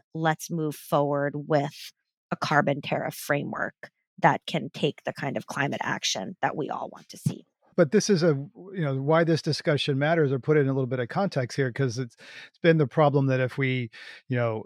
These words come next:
Speaker 2: slap, uh, emissions or regulations on U S companies, they'll just move overseas, and that, that where the environmental regulations are more lax, and then those products come back to the U S. So this is getting at that kind of international equity issue, which goes all the way back to Kyoto. It's like,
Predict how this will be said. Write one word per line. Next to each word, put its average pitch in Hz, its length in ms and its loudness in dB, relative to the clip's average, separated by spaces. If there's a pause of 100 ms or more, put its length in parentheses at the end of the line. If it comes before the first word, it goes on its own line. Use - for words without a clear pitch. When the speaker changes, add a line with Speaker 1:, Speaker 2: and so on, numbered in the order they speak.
Speaker 2:
slap, - 480 2 (120)
uh, 139 140 2
emissions 139 640 2
or 135 100 2
regulations 131 600 0
on 123 160 0
U 131 120 2
S 123 120 0
companies, 175 420 2
they'll 131 120 0
just 117 200 -8
move 131 240 0
overseas, 190 640 2
and 139 160 4
that, 135 200 0
that 139 200 -2
where 135 200 0
the 131 240 0 (220)
environmental 135 440 2
regulations 135 580 0
are 120 120 -4
more 117 180 -4
lax, 185 400 2
and 147 100 4
then 131 100 2
those 123 160 -4
products 139 360 0
come 120 140 -4
back 139 240 -2
to 135 100 -4
the 123 100 -4
U 226 140 2
S. 180 220 4
So 151 100 0
this 175 220 0
is 139 100 2
getting 143 320 2
at 120 140 -4
that 123 240 -2
kind 123 160 -2
of 120 80 -4
international 135 600 2
equity 135 380 2
issue, 123 340 -6
which 127 200 -6
goes 127 180 0
all 139 140 4
the 143 100 2
way 139 220 0
back 131 260 -2
to 131 100 -4
Kyoto. 156 460 2
It's 131 100 -4
like, 131 200 -4